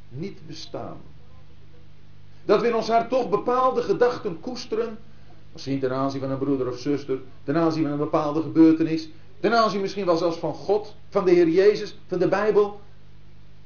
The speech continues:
wat niet bij God, bij de waarachtige God hoort. Een waarachtig, een oprecht hart. Daarmee moeten we naderen.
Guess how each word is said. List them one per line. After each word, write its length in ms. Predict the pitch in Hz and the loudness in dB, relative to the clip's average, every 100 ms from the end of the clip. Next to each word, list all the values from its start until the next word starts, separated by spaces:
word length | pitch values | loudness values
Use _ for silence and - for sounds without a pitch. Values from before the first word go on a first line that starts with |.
| - - - - - - - - - - - - | -16 -16 -14 -14 -14 -14 -14 -14 -14 -14 -14 -12
wat 200 | 120 139 | -8 -6
niet 160 | 185 139 | -8 -6
bij 180 | 147 131 | -6 -6
God, 320 | - 175 - - - - - | -6 -8 -8 -14 -16 -14 -6
bij 220 | 139 131 | -6 -2
de 140 | 135 | -2
waarachtige 600 | 135 143 - - 170 135 | 0 -2 -4 -6 -4 -4
God 320 | 135 160 160 131 | -8 -6 -6 -6
hoort. 300 | 147 - - - - - - - - - - - - | -8 -10 -12 -14 -14 -14 -14 -14 -14 -14 -14 -14 -8
Een 160 | 151 147 | -4 0
waarachtig, 640 | 147 233 240 - 117 107 - - - - - | 2 2 0 -4 -8 -10 -12 -14 -14 -12 -6
een 160 | 131 | -4
oprecht 480 | 120 123 156 170 156 | -4 -6 -6 -6 -8
hart. 360 | 143 131 - - - - - - - - - - - - | -12 -12 -14 -14 -14 -14 -14 -14 -14 -14 -14 -8 -6 -6
Daarmee 520 | - 185 208 170 170 160 | 0 2 2 2 4 4
moeten 240 | 160 143 | 2 -4
we 80 | 127 | -6
naderen. 560 | 123 127 107 82 76 | -8 -10 -8 -8 -8